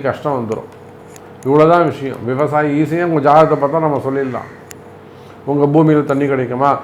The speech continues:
நம்ம போர் போடலாமா, நீங்க அப்படியே பொண்ணு போட்ட மண்டையை குழப்பிக்க வேணாம். ஜோதிடத்தை நீங்க ஒண்ணும் அப்ப பெருசா ஆராய்ச்சி பண்ணி கண்டுபிடிக்க வேணாம். உங்க வீட்டுல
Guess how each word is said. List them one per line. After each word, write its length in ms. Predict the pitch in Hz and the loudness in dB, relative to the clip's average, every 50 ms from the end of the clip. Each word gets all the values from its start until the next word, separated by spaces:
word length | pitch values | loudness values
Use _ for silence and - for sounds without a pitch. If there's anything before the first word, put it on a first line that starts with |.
| - - - 139 | -12 -12 -4 -2
நம்ம 180 | 143 139 135 143 | 0 0 4 6
போர் 260 | 156 165 160 151 139 147 | 6 6 6 4 4 2
போடலாமா, 420 | 147 147 143 135 131 139 147 147 135 107 95 - - - - | 4 4 6 4 4 4 2 2 0 0 -4 -12 -18 -10 -6
நீங்க 140 | 139 143 143 135 | -4 0 0 0
அப்படியே 240 | 139 156 143 180 - 156 | 2 2 2 2 2 2
பொண்ணு 280 | 160 160 165 170 160 151 | 2 2 2 0 2 2
போட்ட 160 | 170 165 165 151 147 | 4 4 4 2 2
மண்டையை 260 | 147 156 160 170 160 - 143 | 2 2 4 2 2 2 2
குழப்பிக்க 360 | 151 165 160 160 175 165 170 165 | 2 2 2 2 0 0 2 0
வேணாம். 260 | 156 151 139 120 98 - - - - - - - - - - - - - - - - - - - - - - - 101 101 | 0 0 0 -4 -4 -8 -16 -20 -20 -20 -20 -20 -20 -20 -20 -20 -20 -20 -20 -20 -20 -20 -20 -20 -20 -20 -18 -14 -6 -2
ஜோதிடத்தை 400 | 135 143 160 165 165 156 143 156 147 | 0 2 2 2 0 0 0 -2 0
நீங்க 140 | 143 143 139 147 | 0 0 0 0
ஒண்ணும் 180 | 160 175 165 | 2 2 0
அப்ப 180 | 143 127 117 - 147 | 0 0 -2 -2 0
பெருசா 380 | 151 160 156 156 - - 180 156 139 135 | 0 0 0 -2 -2 0 2 2 4 4
ஆராய்ச்சி 360 | 147 156 165 175 156 - 156 147 | 4 4 4 4 2 -2 -4 -4
பண்ணி 160 | 156 156 165 151 | -2 -2 -2 -2
கண்டுபிடிக்க 380 | 156 147 143 151 143 147 135 131 135 | -2 0 0 0 -2 -2 -2 -2 -2
வேணாம். 180 | 127 123 123 | -2 0 -2
உங்க 120 | 127 131 139 | -2 -2 -2
வீட்டுல 180 | 165 175 175 | -2 -2 -2